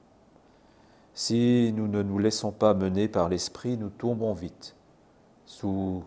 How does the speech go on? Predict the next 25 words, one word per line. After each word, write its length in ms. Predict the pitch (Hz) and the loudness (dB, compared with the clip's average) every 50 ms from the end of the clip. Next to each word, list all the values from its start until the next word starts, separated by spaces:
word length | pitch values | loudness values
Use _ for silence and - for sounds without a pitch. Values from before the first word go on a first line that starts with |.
| - - | -14 -20
ce 160 | - - - | -16 -12 -12
que 160 | 85 - - | -12 -10 -10
saint 220 | 90 - - 92 87 | -10 -8 -8 -10 -8
Paul 240 | - - 101 98 95 | -4 -2 -2 0 -2
appelle 340 | 85 - - 98 95 92 | -2 -4 -4 -4 -4 -4
l'esclavage 680 | 90 92 - - - - 92 87 78 90 90 90 90 - | -4 -6 -8 -10 -8 -4 -4 -2 0 0 -2 -2 -2 -4
de 80 | 95 85 | -6 -6
la 120 | 85 82 | -6 -6
chair. 500 | - - - 80 67 - - - - - _ _ _ _ _ _ _ _ _ _ _ _ _ _ _ _ _ _ _ _ _ _ _ _ _ _ _ _ - - _ - - - _ - _ _ _ _ | -10 -12 -14 -14 -16 -16 -18 -20 -20 -20 _ _ _ _ _ _ _ _ _ _ _ _ _ _ _ _ _ _ _ _ _ _ _ _ _ _ _ _ -20 -20 _ -20 -20 -20 _ -20 _ _ _ _
Prière 420 | - - - 87 85 85 87 90 82 | -16 -12 -8 -6 -4 -2 -2 -2 -4
et 60 | 87 | -4
vie 160 | 78 82 95 - | -6 -8 -10 -10
chrétienne 460 | - - 98 87 - - 120 120 117 | -8 -10 -10 -8 -4 -4 -4 -4 -4
sont 200 | - - 104 104 - | -6 -8 -8 -8 -6
inséparables. 800 | - 104 92 - - 95 - - 78 71 71 73 65 65 - - - _ _ _ _ _ _ _ _ _ _ _ _ _ _ _ _ _ _ _ _ _ _ _ _ _ _ _ _ _ _ _ _ _ - - - - - - - - | -6 -6 -6 -4 -6 -6 -6 -4 -4 -4 -4 -6 -10 -12 -14 -20 -20 _ _ _ _ _ _ _ _ _ _ _ _ _ _ _ _ _ _ _ _ _ _ _ _ _ _ _ _ _ _ _ _ _ -20 -20 -20 -20 -20 -14 -6 -4
Alors 160 | 101 104 107 | -2 0 0
n'oublions 300 | 117 117 117 131 131 123 | 0 -2 0 0 0 2
pas 140 | 127 127 120 | 2 2 2
non 120 | 117 113 | 2 0
plus 180 | 110 - 147 143 | -2 -4 -8 -4
que 140 | - 113 | -2 -2
Jésus 380 | 101 95 107 110 95 104 117 123 | -2 0 -2 -4 -4 -4 -8 -10
prie 320 | - - - - 139 139 | -10 -10 -8 -6 -6 -6
pour 260 | 135 - 117 104 98 98 | -4 -2 -4 -4 -2 -2
nous. 220 | 104 117 117 | -4 -6 -6